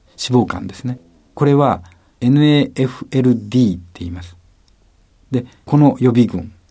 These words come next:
これを含めて全く自覚症状って認められないんですね。検査して初めて、あ、この病気だってわかる人が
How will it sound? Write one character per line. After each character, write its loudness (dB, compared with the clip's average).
こ 0
れ 6
を 6
含 0
め 2
て -10
全 0
く -2
自 -2
覚 -4
症 4
状 0
っ -6
て -14
認 0
め 4
ら 2
れ 4
な 2
い -4
ん -6
で -12
す -18
ね。 -12
検 4
査 0
し -8
て -2
初 0
め 4
て、 0
あ、 -2
こ -2
の 2
病 4
気 -4
だ 2
っ -10
て -6
わ -4
か -6
る -6
人 -8
が 2